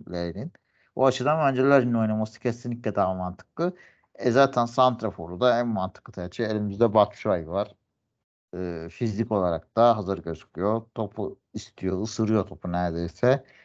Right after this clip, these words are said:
E, istekli, arzulu, e, mücadeleci. E, elinden geleni de yapacaktır. Tempoyu da kaldırır gibi geliyor bana.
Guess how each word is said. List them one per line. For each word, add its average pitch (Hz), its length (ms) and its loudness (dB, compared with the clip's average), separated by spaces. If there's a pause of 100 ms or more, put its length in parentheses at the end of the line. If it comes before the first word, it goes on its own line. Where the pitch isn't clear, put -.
(400)
E, 90 280 0 (640)
istekli, 113 560 0
arzulu, 113 880 2 (180)
e, - 40 -14 (680)
mücadeleci. 117 1040 4 (500)
E, 80 300 -8 (600)
elinden 135 460 6
geleni 110 240 2
de 131 60 4
yapacaktır. 127 800 0
Tempoyu 113 420 -2
da 123 120 2
kaldırır 113 420 4
gibi 104 200 -2
geliyor 139 360 6
bana. 90 280 0